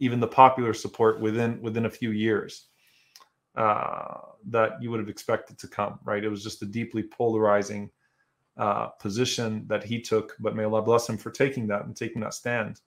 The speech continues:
But again, that comes through the autobiography of Malcolm X. So you can find people that really were transformed through that.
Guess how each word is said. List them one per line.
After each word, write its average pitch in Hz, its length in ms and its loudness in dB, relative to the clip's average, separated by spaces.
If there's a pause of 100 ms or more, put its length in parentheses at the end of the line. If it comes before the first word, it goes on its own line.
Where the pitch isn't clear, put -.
(440)
But 120 100 0
again, 127 260 6
that 110 120 0
comes 120 280 0
through 117 160 -4
the 110 120 2
autobiography 107 540 2
of 98 80 -6
Malcolm 98 320 0
X. 104 220 -6
So 117 60 -4
you 127 140 -2
can 147 120 0
find 135 300 6
people 110 320 -4
that 101 180 -2
really 113 220 0
were 101 140 0
transformed 107 600 -2
through 110 100 -6
that. - 220 -4